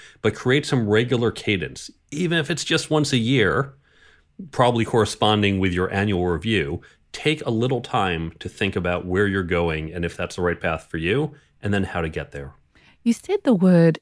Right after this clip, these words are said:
Speaker 2: investment before, that it's the best investment. Explain to me your thinking around this as an investment.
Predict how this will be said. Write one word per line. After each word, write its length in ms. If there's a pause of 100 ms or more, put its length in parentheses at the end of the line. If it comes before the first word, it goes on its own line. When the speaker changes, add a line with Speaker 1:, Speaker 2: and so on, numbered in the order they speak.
Speaker 2:
investment 840
before, 480
that 240 (260)
it's 480
the 140
best 340
investment. 640 (440)
Explain 420
to 100
me 260
your 240
thinking 580
around 580
this 180
as 120
an 120
investment. 880